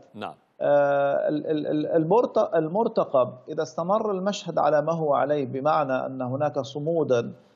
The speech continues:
Speaker 2: على مستوى الجبهة الداخلية الشعب الفلسطيني، حقيقة، آه، أظهر، آه،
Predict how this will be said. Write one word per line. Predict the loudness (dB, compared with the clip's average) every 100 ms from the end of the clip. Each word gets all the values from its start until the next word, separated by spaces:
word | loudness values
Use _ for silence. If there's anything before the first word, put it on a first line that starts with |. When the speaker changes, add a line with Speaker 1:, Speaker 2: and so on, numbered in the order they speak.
| _
Speaker 2:
على | 0 2 2
مستوى | -2 0 2
الجبهة | 2 -2 -2 -2
الداخلية | 0 -2 0 -6
الشعب | 0 0 0
الفلسطيني، | -2 -8 -12 -8 -8
حقيقة، | -4 -6 -2 -2 0 0 0 -12 _ _ 2
آه، | 6 8 8 8 6 6 6 4 4
أظهر، | 4 4 4 6
آه، | 6 6 4 0 0 0